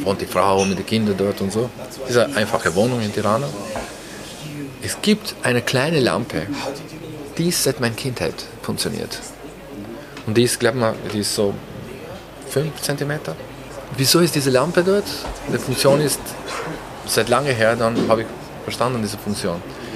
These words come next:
Durch Oma und Opa, alte Leute, die stehen auf in der Nacht und aufs Klo gehen. <laughs> Dann wollen nicht dunkel haben, sonst stolpern und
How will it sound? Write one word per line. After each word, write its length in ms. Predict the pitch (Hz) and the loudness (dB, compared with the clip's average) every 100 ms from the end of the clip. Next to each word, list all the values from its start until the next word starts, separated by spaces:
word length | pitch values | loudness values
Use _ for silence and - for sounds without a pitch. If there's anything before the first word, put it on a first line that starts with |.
| - - - - 110 | -10 -10 -12 -6 2
Durch 160 | 127 - - | 2 2 -2
Oma 240 | 123 160 | 0 4
und 120 | 131 117 | 4 4
Opa, 320 | 131 110 76 | 4 2 0
alte 260 | - 107 104 | 2 0 2
Leute, 260 | 87 60 78 - | 0 0 -4 -6
die 60 | 110 | -4
stehen 340 | - 127 135 | -2 -2 -2
auf 300 | 80 113 110 | -2 -4 -4
in 100 | 104 | -6
der 100 | 95 | -4
Nacht 300 | 76 50 - - - | -4 -6 -10 -14 -10
und 140 | - 123 | -8 -6
aufs 240 | - - | -4 -4
Klo 240 | - 104 147 | -2 -4 -2
gehen. 360 | 107 277 269 - - - - - - - | 0 0 0 -2 -4 -4 -4 -4 -6 -6
<laughs> 760 | - - - - - 285 - | -2 -2 -2 -4 -4 -8 -2
Dann 300 | 139 135 - | 2 2 2
wollen 280 | 113 131 143 | 2 4 4
nicht 220 | 143 139 | 2 0
dunkel 300 | 135 143 123 | 0 0 0
haben, 200 | 98 110 | 0 0
sonst 220 | 107 110 - | 2 2 2
stolpern 420 | - 107 - 107 | 4 4 4 2
und 180 | 101 | 0